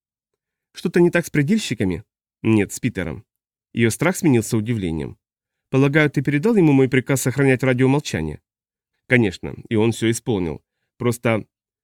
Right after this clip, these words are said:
Холодок пробежал по спине Кэрил. «Что же он натворил на этот раз?»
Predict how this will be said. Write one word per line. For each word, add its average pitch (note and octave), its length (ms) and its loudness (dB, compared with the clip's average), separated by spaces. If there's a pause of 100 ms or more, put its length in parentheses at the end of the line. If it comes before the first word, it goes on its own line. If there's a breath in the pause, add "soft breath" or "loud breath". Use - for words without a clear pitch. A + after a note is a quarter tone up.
Холодок A#2+ 400 0
пробежал D#3+ 400 2
по B2+ 100 -4
спине A2+ 300 -2
Кэрил. E2 360 -8 (560)
«Что - 200 -2
же F#3 120 2
он F3 60 4
натворил E3+ 360 2
на D3+ 80 4
этот B2 260 0
раз?» C3 260 -2